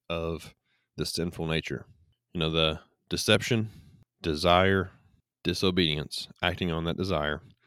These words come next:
And then once that has fully matured, kind of continuing on here in verse fifteen, "And sin, when it is fully grown, brings forth death." So that fourth stage is death. Now, Romans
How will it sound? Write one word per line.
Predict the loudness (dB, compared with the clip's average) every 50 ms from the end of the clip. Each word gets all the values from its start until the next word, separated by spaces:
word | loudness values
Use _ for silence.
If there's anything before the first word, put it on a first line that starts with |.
| _ _ _ _ _
And | -6 -4 -2
then | -2 -2 -4 -6 -4 0
once | 0 0 0 0 -2
that | 0 0 0 2 2
has | 0 0 0 0 -2 -2 -6 -8 -10 -12 _ _ _ _ _
fully | 4 6 6 6
matured, | 6 4 2 2 2 2 4 4 2 0 -2 -8 _ _ _ _ _ _ _ _ _ _ _
kind | -2 -2 -2
of | 0
continuing | -2 -2 -2 0 0 0 2 2 2 2
on | 0 0 0
here | 0 0 0
in | 0
verse | 0 0 0 0 -2 -8 -12 -14 _ _ _ _ _ _ _ 2
fifteen, | 2 2 4 2 2 0 0 -2 -6 -12 _ -20 -20 -20 _ _ -8
"And | -6 -6 -4
sin, | 0 2 4 4 4 4 2 -2 -8 -12
when | -8 -4 -2 -2
it | 0 0
is | -2 -4
fully | -4 -2 0 2 2 2
grown, | 2 2 0 0 0 0 -2 -6 -8 -14 _ _ _ _ _ _ _ _ _ _ _ _ _ _ _ -2
brings | 0 0 0 0 -4 -6
forth | -4 -2 0 0 0 -2 -6 -10 -8 -4
death." | -2 -2 -2 -4 -6 -10 -18 -20 _ _ _ _ _ _ _ _ _ _ _ _ _ _ _ -10
So | -6 -6
that | -6 -6
fourth | -2 0 0 0 0
stage | 0 -2 0 2 2 2 2 -2 -6 -12 -14 -12 _
is | -12 -12 -4
death. | 0 0 0 0 -2 -6 -16 -20 _ _ _ _ _ _ _ _ _ _ _
Now, | -2 0
Romans | 4 6 6 6 6 4 2 -2 -6 -10